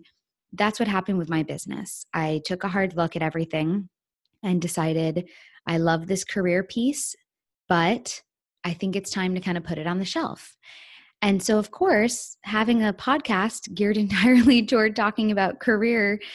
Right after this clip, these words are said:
happiness and exploration and all of that, it didn't totally make a lot of business sense anymore.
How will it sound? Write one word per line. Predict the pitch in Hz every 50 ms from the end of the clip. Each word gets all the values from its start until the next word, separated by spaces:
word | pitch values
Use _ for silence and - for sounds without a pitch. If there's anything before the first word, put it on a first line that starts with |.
| - - - -
happiness | - 226 226 226 226 208 196 190 185 185 185 - 185
and | 175 170 175 -
exploration | - 214 - - - 226 214 208 208 214 233 214 - 226 208 185 180 190 170
and | - 151 - -
all | - - 240 240 233
of | 220 214
that, | 233 240 240 233 220 202 - - - - - - - - - _ -
it | 226 254 226
didn't | - 294 330 370 370 320 269 - - -
totally | - - - 381 466 480 480 480 440
make | 403 427 392 -
a | 403
lot | 403 381 381
of | 381
business | 294 392 392 370 381 381 349 -
sense | 269 220 214 - 202
anymore. | 185 180 175 165 147 139 - 87 90 208